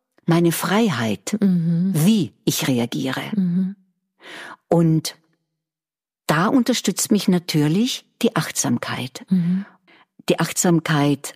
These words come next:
Speaker 1: besteht zum einen aus der formalen Praxis,
Speaker 2: Mhm.
Speaker 1: dass ich mich wirklich hinsetze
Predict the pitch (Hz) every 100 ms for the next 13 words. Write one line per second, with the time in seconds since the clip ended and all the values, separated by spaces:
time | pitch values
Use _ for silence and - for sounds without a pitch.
0 | _ 151 - 175 147 156 143 151 151 131
1 | 123 - 131 - 139 - 123 117 107 131
2 | 156 175 - - - 269 - 233 190 160
3 | 190 214 143 156 156 143 175 202 254 -
4 | 233 214 - 208 156 143 135 - - 175
5 | 247